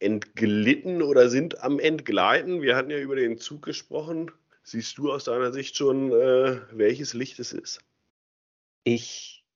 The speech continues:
Speaker 2: bin mir unschlüssig, weil wir haben diese Woche in der E U gesehen, dass die Zahlen, die reingekommen sind, jetzt dann doch überraschend schlechter waren. Jetzt nicht viel schlechter, nur ein bisschen schlechter, aber immer noch schlechter. Das heißt, ja,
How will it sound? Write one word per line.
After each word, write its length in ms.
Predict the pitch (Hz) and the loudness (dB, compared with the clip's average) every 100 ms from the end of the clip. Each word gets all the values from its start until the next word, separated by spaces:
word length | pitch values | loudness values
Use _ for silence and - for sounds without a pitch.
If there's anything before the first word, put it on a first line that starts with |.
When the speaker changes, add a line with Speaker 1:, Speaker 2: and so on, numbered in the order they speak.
| _ | _
Speaker 2:
bin 160 | - 156 | 2 6
mir 140 | 151 | 8
unschlüssig, 500 | 139 151 - 104 107 | 8 4 2 0 4
weil 120 | 107 110 | 4 6
wir 100 | 113 | 6
haben 340 | 131 135 127 | 4 2 -2
diese 240 | 139 143 139 | -2 0 4
Woche 200 | 151 156 | 4 6
in 80 | |
der 100 | 127 120 | 8 8
E 40 | |
U 180 | 131 160 | 6 2
gesehen, 640 | 151 107 120 143 143 135 | 0 2 4 4 2 4
dass 480 | 123 123 123 - _ - | 6 6 2 -12 _ -8
die 200 | 123 120 | -4 -2
Zahlen, 300 | - 120 127 | 0 4 4
die 100 | 117 | 4
reingekommen 600 | 110 107 165 170 165 165 | 4 4 4 2 2 0
sind, 640 | 160 151 151 147 147 147 139 | 0 2 2 2 -2 -4 -4
jetzt 300 | 113 120 - | -4 -4 0
dann 240 | 113 113 110 | 2 2 2
doch 180 | 120 | 0
überraschend 460 | 156 123 113 117 117 | 2 4 4 2 -2
schlechter 520 | - 101 117 - 127 | -4 -2 -2 2 2
waren. 280 | 135 165 190 | 4 2 2
Jetzt 200 | 113 - | -2 -4
nicht 160 | 104 - | -8 -4
viel 160 | 156 | -4
schlechter, 340 | - 165 175 135 | 0 0 0 0
nur 120 | 110 | 0
ein 60 | 98 | -2
bisschen 220 | 113 165 | -4 -4
schlechter, 320 | - 143 - | -2 2 4
aber 220 | 104 104 | 4 4
immer 140 | 127 110 | 4 4
noch 120 | 95 | 4
schlechter. 420 | - 98 - 170 | 2 0 2 0
Das 160 | 120 113 | 0 2
heißt, 320 | 113 113 - | 2 2 2
ja, 300 | 107 110 | 4 4